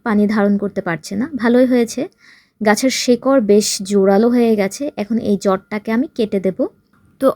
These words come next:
অফ ক্যামেরায় জবাটাকে আমি রিপোর্টিং করে নিয়েছি। আমার কাছে ভালো টব ছিল না, তাই যেটা ছিল সেটাতেই আমি করেছি। এখন দেখাচ্ছি আমার এই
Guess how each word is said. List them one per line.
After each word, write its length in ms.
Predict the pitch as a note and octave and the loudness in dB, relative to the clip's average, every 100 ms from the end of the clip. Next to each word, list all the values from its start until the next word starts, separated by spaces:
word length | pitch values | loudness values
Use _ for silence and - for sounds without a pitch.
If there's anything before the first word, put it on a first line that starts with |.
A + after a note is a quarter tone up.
| - | 2
অফ 280 | C4 - - | 2 2 -4
ক্যামেরায় 420 | E4 F4 F4 F4 | -2 2 2 4
জবাটাকে 600 | A#3+ G#3 A3+ B3 B3 C4+ | 4 4 2 0 -2 0
আমি 260 | G3+ A3 | 0 2
রিপোর্টিং 520 | A#3 A3 G3 G3+ A3 A3+ | 0 0 -2 -2 -2 0
করে 240 | C4 C4 | 2 4
নিয়েছি। 440 | F3+ E3+ - B3+ | 2 -2 -4 -6
আমার 260 | - G3 G3+ | -2 -2 0
কাছে 240 | A3 A3 | -2 -4
ভালো 240 | A3 G#3+ A3 | -2 0 0
টব 140 | G#3+ G#3+ | -2 -4
ছিল 180 | B3 A#3+ | -4 0
না, 180 | A#3+ A#3+ | 0 -2
তাই 160 | G#3+ | -4
যেটা 240 | G3 F#3+ G3 | -4 -4 -6
ছিল 260 | A#3 C#4 | -4 -4
সেটাতেই 420 | D4 A3 G3+ G3+ | -4 -10 -6 -4
আমি 140 | G3 F#3+ | -4 -4
করেছি। 440 | F#3+ F#3 - E4 - - - - | -6 -6 -8 -10 -12 -20 -12 -6
এখন 260 | G#3+ D#4 | -2 0
দেখাচ্ছি 420 | D4+ D4 D4 D4+ - | 2 0 -4 -6 -4
আমার 240 | A3 G#3 | 0 2
এই 100 | A3 | 0